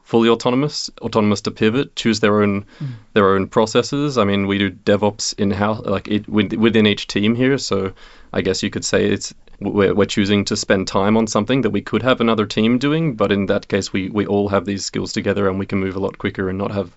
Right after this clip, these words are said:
Speaker 1: massive blockers. I think you mentioned on-call as well. I mean,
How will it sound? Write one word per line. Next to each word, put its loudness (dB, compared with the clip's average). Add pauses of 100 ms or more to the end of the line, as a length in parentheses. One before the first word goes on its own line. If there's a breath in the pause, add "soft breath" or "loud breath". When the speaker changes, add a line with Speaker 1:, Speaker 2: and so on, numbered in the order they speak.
(120)
Speaker 1:
massive -2
blockers. -4 (320 soft breath)
I -8
think -10
you 2
mentioned 2
on-call 4
as 0
well. 2
I 0
mean, -2